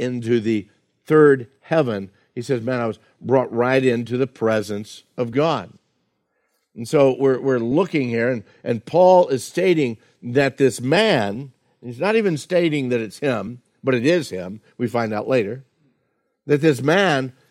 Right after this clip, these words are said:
experienced a, a, a pre-rapture.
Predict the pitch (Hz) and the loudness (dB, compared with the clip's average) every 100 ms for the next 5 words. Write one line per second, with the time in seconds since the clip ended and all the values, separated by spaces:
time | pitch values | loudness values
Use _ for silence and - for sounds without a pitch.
0 | - 131 123 - 180 196 143 135 - 135 | -6 -6 -6 -2 4 4 4 -2 -2 0
1 | 131 131 131 - 127 120 - 196 170 165 | 0 0 -2 -2 -6 -2 4 6 6 4
2 | 220 - - 87 | 0 -6 -10 -10